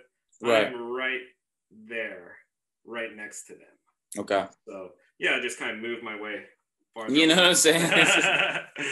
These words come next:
Speaker 2: Yeah.
Speaker 1: So, so, okay, so when we, so a little bit of background for the, for the viewers,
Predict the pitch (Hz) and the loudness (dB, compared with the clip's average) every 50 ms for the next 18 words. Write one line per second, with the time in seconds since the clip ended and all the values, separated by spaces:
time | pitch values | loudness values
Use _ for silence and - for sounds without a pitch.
0 | - - - - - _ _ - 127 117 - - - - - - - - - - | -8 -8 -12 -16 -20 _ _ -6 -6 -4 -4 -6 -10 -14 -14 -14 -12 -12 -10 -10
1 | - - - - _ _ - - - 185 175 170 160 156 156 151 - - _ _ | -10 -10 -12 -14 _ _ -2 2 6 8 8 8 10 8 6 6 2 -6 _ _
2 | - - - - _ - - - 185 147 165 - 170 156 151 - 170 156 156 147 | -20 -20 -20 -20 _ -6 -2 0 2 2 2 2 2 0 0 2 4 4 4 2
3 | - - - - 147 151 151 147 147 143 160 190 220 240 240 233 226 - _ _ | 0 -6 -8 -4 -2 -2 0 0 0 0 0 0 0 -2 -2 -4 -6 -10 _ _
4 | _ _ _ _ _ - - - 156 147 147 147 156 160 160 160 156 127 113 123 | _ _ _ _ _ -14 -8 -6 -4 -2 0 0 0 0 0 -2 -2 0 0 0
5 | 127 135 - 131 123 117 117 - 120 117 107 117 110 104 92 - - 110 107 104 | -2 -2 -2 -4 -6 -6 -6 -6 -8 -6 -2 0 0 0 -2 -4 -10 -14 -12 -8
6 | 104 117 123 123 113 101 101 101 101 - - - - | -4 0 2 2 4 2 2 0 -2 -4 -6 -8 -10